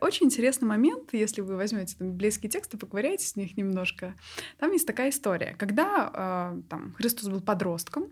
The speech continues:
э, он, значит, э, и они, соответственно, Мария вместе с мужем,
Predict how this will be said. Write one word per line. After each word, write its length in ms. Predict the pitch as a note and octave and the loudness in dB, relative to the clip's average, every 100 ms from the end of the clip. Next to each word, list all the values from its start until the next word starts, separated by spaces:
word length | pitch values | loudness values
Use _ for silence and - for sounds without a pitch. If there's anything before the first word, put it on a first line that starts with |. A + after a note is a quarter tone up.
| - - | -12 -8
э, 280 | G#3 F#3+ F#3 - | -2 0 0 4
он, 180 | D4 F4+ | 6 8
значит, 460 | A3 G#3+ A#3 - G3+ | 6 4 -4 -4 -4
э, 240 | F#3+ F#3 | -2 -2
и 240 | C4+ E4 | 0 0
они, 220 | D4+ G3+ C#4 | 2 2 2
соответственно, 520 | G#3 F#3+ G3+ - F3 | 2 0 -2 0 0
Мария 480 | F3 B3+ F#4 D#4+ C4+ | 2 4 4 4 0
вместе 260 | F#3 F3+ - | -2 -2 -4
с 120 | - | 2
мужем, 440 | C4 F#4 C#4 C4 | 4 4 4 2